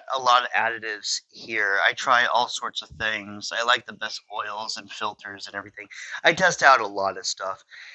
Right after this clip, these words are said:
I bought this. Uh, my intention was to prove that it was a,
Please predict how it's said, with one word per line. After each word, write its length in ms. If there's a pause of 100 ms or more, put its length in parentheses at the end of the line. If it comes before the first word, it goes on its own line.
(560)
I 140
bought 380
this. 500
Uh, 640
my 120
intention 440
was 160
to 120
prove 600
that 120
it 40
was 180
a, 40